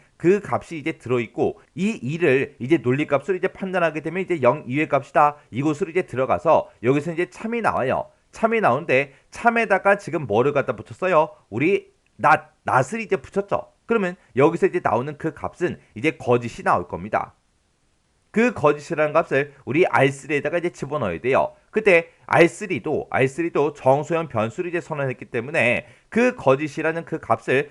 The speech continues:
숫자로 바꾸게 되면 이제 영, 영으로 이제 표현할 수 있는 거죠. 해서 우리 알쓰리에는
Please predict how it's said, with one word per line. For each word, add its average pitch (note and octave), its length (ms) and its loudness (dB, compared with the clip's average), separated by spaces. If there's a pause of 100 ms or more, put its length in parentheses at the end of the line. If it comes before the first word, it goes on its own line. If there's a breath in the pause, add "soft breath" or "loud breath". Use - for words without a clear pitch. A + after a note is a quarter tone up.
(120 loud breath)
숫자로 A3 420 -2
바꾸게 C#3+ 360 -10
되면 E3+ 180 -4
이제 F3 240 -4
영, A#2 260 0 (140)
영으로 C#3 320 2
이제 F#3+ 120 -2
표현할 F3+ 300 -4
수 C3+ 140 -10
있는 A2 120 -8
거죠. - 380 0 (160 soft breath)
해서 G3 340 2 (120 loud breath)
우리 D#3 180 4
알쓰리에는 C3+ 880 -2